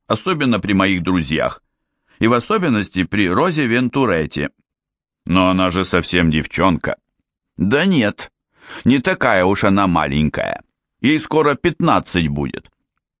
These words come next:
Ну хорошо. Давай, делай надгробие.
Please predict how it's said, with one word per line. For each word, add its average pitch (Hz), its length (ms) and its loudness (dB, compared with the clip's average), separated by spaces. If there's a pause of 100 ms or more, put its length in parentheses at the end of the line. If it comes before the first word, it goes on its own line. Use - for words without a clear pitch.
(600)
Ну 85 180 0
хорошо. 87 640 0 (1000)
Давай, 101 420 2
делай 85 420 2
надгробие. 71 760 -4